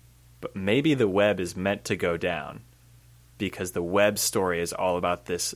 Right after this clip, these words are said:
ultimate intelligence that's gonna be terrible for people. And the Ousters, which is, it's kinda like Hyperion.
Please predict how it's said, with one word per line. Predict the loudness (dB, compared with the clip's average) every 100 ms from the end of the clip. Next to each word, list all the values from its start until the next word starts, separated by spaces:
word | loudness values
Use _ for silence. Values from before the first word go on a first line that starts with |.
| -4
ultimate | -4 -2 -4 -4
intelligence | -6 -6 0 0 0 -6 -10 -12
that's | -8
gonna | -8 -6
be | -8
terrible | -4 -2 -2 -4 -12
for | -12
people. | -14 -14 -10 -12 -12 _ -20 -20 _ _ _ -20 -10
And | -6
the | -6 0
Ousters, | 4 4 4 -2 -2 -2 -4 -10 -6
which | -4 -2
is, | -2 -2
it's | -4
kinda | 2 4 6
like | 4
Hyperion. | 4 -2 2 2 2 -4